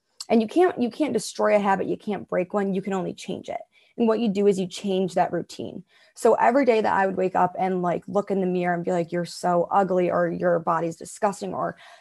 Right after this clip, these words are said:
just any mean thing, which, which was really the only thing I was saying to myself at the time, that's a habit. That's a cycle. You're, you create that. So the change there would be, um, and going back to the habit,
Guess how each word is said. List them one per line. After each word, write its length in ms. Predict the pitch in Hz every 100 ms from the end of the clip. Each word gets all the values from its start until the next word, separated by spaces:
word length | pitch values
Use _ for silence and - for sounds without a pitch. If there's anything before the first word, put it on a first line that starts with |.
| -
just 160 | 220 -
any 420 | - 233 269 277 -
mean 560 | - 220 220 220 226 247
thing, 340 | - 214 196
which, 180 | 185 180 - -
which 200 | 196 220
was 140 | 190
really 160 | 208 226
the 120 | -
only 220 | 185 185
thing 200 | 180 185
I 120 | 170
was 100 | -
saying 200 | - 208
to 40 | 175
myself 300 | - - 175
at 60 | -
the 60 |
time, 480 | - 170 165 196 226 _ _ _ _ _ _ _ _ - - _
that's 380 | 196 240 262 269
a 40 |
habit. 460 | 254 - 196 180 196
That's 180 | 202 214
a 60 |
cycle. 360 | - 165 - 180
You're, 260 | 190 190 175
you 240 | 208 196
create 480 | 185 - 196 170 -
that. 220 | - - _ _
So 160 | -
the 120 | 214 196
change 480 | - - 247 240
there 160 | 185 170
would 100 | 170
be, 240 | 175 175 - _ _ _ -
um, 440 | 190 - - 214 -
and 120 | 254
going 180 | 262 269
back 160 | 233 233
to 60 |
the 80 | 202
habit, 400 | 185 180 160 -